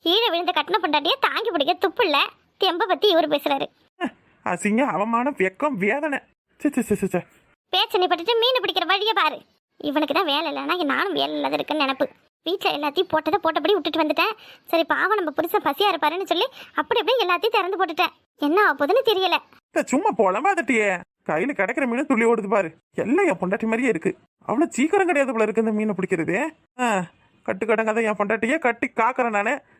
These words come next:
Speaker 2: நீ எல்லாம் எனக்கு என்ன சும்மா செச்சுப்பி.
Speaker 1: ம்ம். நீ பத்தி பேசலான்னு தூக்கமே வராது.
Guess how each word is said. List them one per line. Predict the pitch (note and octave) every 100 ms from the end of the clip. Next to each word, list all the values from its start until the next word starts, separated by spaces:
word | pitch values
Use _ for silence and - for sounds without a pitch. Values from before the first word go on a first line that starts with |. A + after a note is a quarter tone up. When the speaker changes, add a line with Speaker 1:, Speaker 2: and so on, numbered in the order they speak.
| _
Speaker 2:
நீ | A#3+ D#4
எல்லாம் | D#4+ D4+
எனக்கு | C4+ B3+
என்ன | A#3+ A#3
சும்மா | A#3 A3
செச்சுப்பி. | A#3 A#3 D4 A#3 - _ F4+
Speaker 1:
ம்ம். | - C5+ G4 - _ _ _ _ _ C#4+
நீ | C#4
பத்தி | D#4 C#5
பேசலான்னு | D4+ - E4 A4+ -
தூக்கமே | A#4 - E4+ G#4
வராது. | D4+